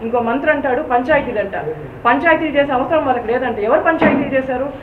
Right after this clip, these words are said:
నేను అడుగుతున్నా, నెల్లూరు జిల్లాలో ఏ ఒక్కరన్నా వచ్చి చెప్పమనండి, "శ్రీధర్ రెడ్డి మా పంచాయతీ చేశారు, మా, మా ల్యాండ్ కబ్జా చేశారు" అనేసి. ఏ రోజు పె-, టీవీ పెట్టినా అదే,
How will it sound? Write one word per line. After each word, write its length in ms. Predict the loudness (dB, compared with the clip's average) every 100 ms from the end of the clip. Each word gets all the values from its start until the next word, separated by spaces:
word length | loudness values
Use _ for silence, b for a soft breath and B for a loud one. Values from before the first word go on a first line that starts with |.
| B
నేను 120 | -2 0
అడుగుతున్నా, 340 | 2 0 -2
నెల్లూరు 340 | -2 0 0
జిల్లాలో 300 | -2 2 4
ఏ 80 | 6
ఒక్కరన్నా 460 | 4 4 2 4 4
వచ్చి 180 | 4 2
చెప్పమనండి, 520 | -2 -2 -2 -2 -6 B -6
"శ్రీధర్ 260 | 0 4
రెడ్డి 160 | 4 4
మా 100 | 0
పంచాయతీ 460 | -2 -2 0 0 0
చేశారు, 420 | -4 -2 0 0
మా, 320 | 0 -2 -2 -8
మా 160 | 0 2
ల్యాండ్ 320 | 4 2 2
కబ్జా 200 | 0 2
చేశారు" 400 | 2 0 0 -2
అనేసి. 400 | -2 -6 -8 -12 B B
ఏ 160 | 2 4
రోజు 240 | 4 2
పె-, 160 | -2 -4
టీవీ 180 | -2 2
పెట్టినా 300 | 2 2 0
అదే, 240 | 0 -2